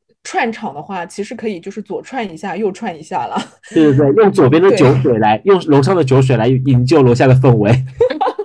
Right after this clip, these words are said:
Speaker 2: <laughs> 一个咱们就是，
Speaker 1: 哦，对，没错。
Speaker 2: <laughs> 美美的一种概念。
Speaker 1: 没错，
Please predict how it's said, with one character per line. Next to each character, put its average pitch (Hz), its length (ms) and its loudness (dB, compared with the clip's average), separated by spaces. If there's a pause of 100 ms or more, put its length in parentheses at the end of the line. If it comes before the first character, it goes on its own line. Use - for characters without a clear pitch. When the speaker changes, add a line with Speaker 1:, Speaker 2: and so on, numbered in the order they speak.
(360)
Speaker 2:
<laughs> 127 460 2
一 151 80 4
个 175 180 4
咱 143 140 2
们 160 140 0
就 403 80 4
是， 156 160 -2
Speaker 1:
哦， - 20 4
对， 131 100 2
没 127 80 0
错。 - 260 -10 (920)
Speaker 2:
<laughs> - 20 -
美 135 120 4
美 147 160 4
的 139 60 4
一 156 40 4
种 135 120 2
概 127 260 4
念。 120 200 2
Speaker 1:
没 - 0 -
错， 131 100 2